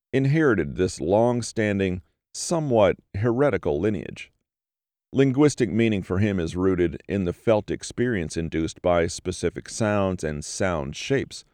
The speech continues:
as they echo and contrast with one another, each language a kind of song, a particular way of singing the world.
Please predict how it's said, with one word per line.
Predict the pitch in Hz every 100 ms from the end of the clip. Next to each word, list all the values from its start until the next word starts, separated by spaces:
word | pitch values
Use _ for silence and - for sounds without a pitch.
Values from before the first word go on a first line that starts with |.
| _ _ _
as | 135 117
they | 117 110 -
echo | 113 98 95 85
and | 85 78
contrast | 90 78 - 110 98 71 -
with | 76
one | 80 73
another, | 69 76 65 - _ _ _ _ -
each | 113 -
language | 76 101 110 98 76 -
a | -
kind | 92 85 76
of | 73 -
song, | - - 156 120 62 - _ _ _
a | -
particular | 135 - 156 135 110
way | 101 101 90
of | 85 80 - _
singing | - - 135 95 71
the | 73
world. | 82 90 69 60